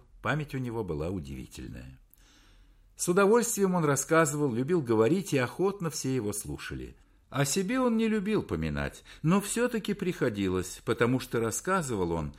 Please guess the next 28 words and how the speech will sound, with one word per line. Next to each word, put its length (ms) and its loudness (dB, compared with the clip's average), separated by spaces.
только 340 0
о 60 0
том, 320 0
где 220 0
сам 320 0
участником 680 -6
был, 180 -2
где 220 0
себя 320 -2
не 160 -4
выключишь. 760 -10
Иногда 500 0
называл 420 2
себя 300 2
в 80 -4
третьем 360 0
лице, 400 0
будто 300 -2
не 140 4
о 80 6
нём 260 0
речь. 420 0
Где 200 2
говорит, 560 4
о 160 4
том 240 4
и 20 0
вспоминает. 800 -2